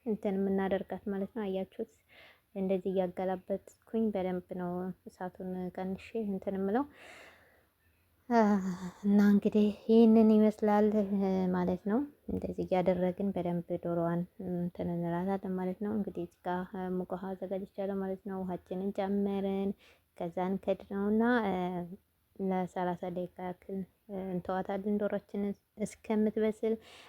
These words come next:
ጎን ላይ እንግዲህ እኛ ድንቻችንን የሚጠባበሱትን እንደዚህ እንጠባብሳለን። እየጠባበስን ስንቆይ ዶሮአችን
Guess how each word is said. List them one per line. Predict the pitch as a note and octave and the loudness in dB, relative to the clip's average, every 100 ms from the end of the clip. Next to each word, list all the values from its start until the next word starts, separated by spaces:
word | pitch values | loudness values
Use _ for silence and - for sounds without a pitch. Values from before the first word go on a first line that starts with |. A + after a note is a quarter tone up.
| - | -12
ጎን | F#3 G#3 G3 | 2 4 6
ላይ | G3+ G3+ | 6 4
እንግዲህ | G3 F#3+ G3+ | 4 2 2
እኛ | G3 G3 G3 G3 F#3+ F#3+ F3+ | 2 2 2 0 0 -2 -2
ድንቻችንን | F3 F3 F3 - F#3 _ - F#3 F#3 F#3 | -2 -4 -4 -4 -6 _ -6 -2 0 -2
የሚጠባበሱትን | F3+ F3 - F#3 F#3 F3 F#3+ - F#3 F#3+ | -2 -4 -4 -2 -2 -2 -6 -6 -10 -6
እንደዚህ | F#3 F3+ F3+ F#3 | -4 -2 -4 -2
እንጠባብሳለን። | F#3+ F#3 F3+ F#3+ F3+ - F#3+ F3 F3+ F3+ | -2 -4 -6 -8 -8 -10 -6 -4 -4 -4
እየጠባበስን | F3+ F3+ F3 F#3 F#3 F3 - F#3+ G3 | -4 -4 -4 -4 -4 -6 -14 -6 -4
ስንቆይ | G#3+ G#3+ - G#3+ G#3 G#3 F3+ E3 D#3+ _ | 0 -2 0 2 4 2 0 -2 -4 _
ዶሮአችን | E3+ E3 E3 E3 - F3 | -4 -2 -2 -6 -8 -8